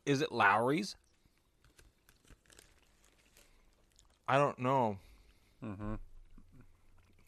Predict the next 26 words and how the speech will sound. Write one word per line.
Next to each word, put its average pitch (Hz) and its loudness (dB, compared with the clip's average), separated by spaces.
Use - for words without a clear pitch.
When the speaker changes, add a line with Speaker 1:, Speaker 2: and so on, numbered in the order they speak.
Speaker 2:
Is 117 -4
it 131 0
Speaker 1:
That's - 0
Speaker 2:
Lowry's? - -
Speaker 1:
Lowry-, 120 2
that's 143 2
Lowry's. 113 2
Speaker 2:
Maybe. 117 0
I 110 0
don't 123 0
know. 120 2
I 143 2
can 208 4
just 175 0
see 160 0
it, 135 -2
like, 113 0
it 151 4
is 135 4
visibly, 127 6
it's, - -4
like, 143 2
fuzzy. 117 0
It's 98 -6
so 101 -6
seasoned. - -12